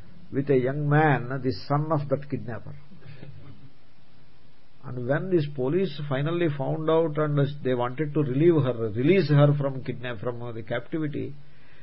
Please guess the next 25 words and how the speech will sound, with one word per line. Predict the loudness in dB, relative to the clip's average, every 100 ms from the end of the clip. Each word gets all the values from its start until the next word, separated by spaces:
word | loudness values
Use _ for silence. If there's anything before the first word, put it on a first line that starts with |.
| -12 -6
she | 0 4
says, | 6 6
"I | 6
am | 2
not | 0 0 0
a |
captive | 0 -2 -2 -4 -2
here, | 0 0
I | -2
am | -2
very | -2 -2
happy." | -4 -6 -8 -10 -10 -10 -12 -12 -12 -12 -12 -10
And | -8
she | -6 -4
is | -4
married | -4 -2 -2 -4
to | -6
that | -8 -8
fellow. | -8 -8 -10 -10 -12 -12 -12 -12 -12 -12 -12 -12 -12 -12 -12 -12 -12 -10 -6
Ah, | -4 -4 -6 -10 -8
that | -6 -6
is | -6
how | -6
it | -6 -6
happened. | -8 -10 -10